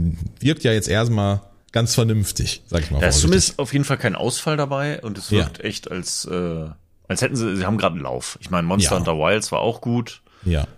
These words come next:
Speaker 2: Resi, Pragmata steht an, wie du schon sagst, Onimusha, ähm,
Speaker 1: Ja.
Speaker 2: die werden, glaub ich, äh, nichts davon wird scheiße.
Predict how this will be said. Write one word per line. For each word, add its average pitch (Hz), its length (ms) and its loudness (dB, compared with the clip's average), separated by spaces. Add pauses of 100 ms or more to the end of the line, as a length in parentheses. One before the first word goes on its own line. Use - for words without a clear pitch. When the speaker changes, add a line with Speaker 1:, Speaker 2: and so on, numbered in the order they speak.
(140)
Speaker 2:
Resi, 98 720 0
Pragmata 87 480 -2
steht 92 240 -2
an, 95 220 0
wie 92 60 -4
du 90 60 -8
schon 87 140 -4
sagst, 90 280 -2
Onimusha, 92 840 -2
ähm, 80 300 -2
Speaker 1:
Ja. 76 320 2 (220)
Speaker 2:
die 85 280 -2
werden, 85 300 0
glaub 82 260 0
ich, - 140 -6 (100)
äh, 80 440 -6
nichts 95 220 -2
davon 90 240 -2
wird 87 120 -6
scheiße. - 360 -6